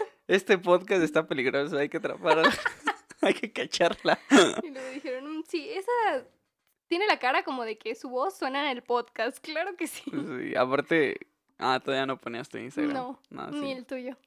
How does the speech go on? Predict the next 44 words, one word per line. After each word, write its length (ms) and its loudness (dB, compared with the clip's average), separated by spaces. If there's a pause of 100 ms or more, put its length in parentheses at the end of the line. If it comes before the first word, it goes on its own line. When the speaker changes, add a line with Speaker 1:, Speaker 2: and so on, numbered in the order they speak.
Speaker 1:
<laughs> 460 0
Speaker 2:
Sí, 60 -4
no, 100 -2
así 160 -6
como 320 -8
que 80 -10
te 140 -8
seguían 420 -2
a 100 -2
todas 320 -2
partes. 340 -8
Mira, 220 -10
ya 160 -4
subí 120 -2
Speaker 1:
Sí. 60 2
Speaker 2:
historia 340 0
acá. 340 -12
Speaker 1:
No, 400 -10 (120)
<laughs> 280 -10 (260)
fuga. 300 -6
Speaker 2:
Fuga. 520 2 (840)
Veinte 380 0
patrullas. 600 -2
Speaker 1:
<laughs> 560 0 (1200)
No, 200 -2
¿qué 120 -10
iba 100 -4
a 60 0
decir? 260 -8 (720)
¿De 100 -14
qué 60 -10
estábamos 320 -12
hablando? 80 -14
Speaker 2:
Estábamos 440 -2
hablando 260 -2
de 80 2
Speaker 1:
Ah, 80 4
Speaker 2:
que 80 -2
Speaker 1:
sí, 80 -4
Speaker 2:
somos 160 -4
muy 140 -10
Speaker 1:
del 40 -14
Speaker 2:
random. 280 -4
Speaker 1:
body 400 -6